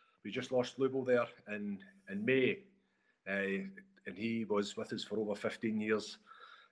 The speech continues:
And like that, we, we say, you know, a dog is, is a part of our life, but we are their entire life. And, uh, they are just with us from pretty much, do you know what I mean, the day they're born till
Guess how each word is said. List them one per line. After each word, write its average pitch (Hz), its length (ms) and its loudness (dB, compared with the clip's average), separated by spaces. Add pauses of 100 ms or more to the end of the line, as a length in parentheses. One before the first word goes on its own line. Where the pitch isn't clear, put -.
And 104 380 2 (520)
like 107 140 -2
that, 120 220 4
we, 101 140 -2 (260)
we - 80 -12
say, 101 360 -2 (100)
you - 100 -10
know, 98 240 -2
a 101 60 -8
dog 117 320 4
is, - 300 -6 (460)
is 104 140 -6 (260)
a 127 80 -2
part 135 320 6
of 101 100 -4 (1000)
our 135 240 10
life, 117 280 6
but 110 140 -2
we 117 120 2
are 110 60 2
their 107 180 4
entire 117 460 4
life. 110 400 -4 (800)
And, 92 240 -8
uh, 95 260 0 (260)
they 110 120 -2
are 107 180 -2
just - 220 -12
with 110 160 -8
us 101 120 -6
from 95 380 -4 (340)
pretty 104 220 -4
much, 104 200 -6
do - 120 -20
you - 180 -16
know 95 60 -4
what 92 80 -10
I 101 40 -4
mean, 101 140 -4
the 95 60 -4
day 101 160 2
they're 95 100 0
born 104 360 2
till 92 240 -6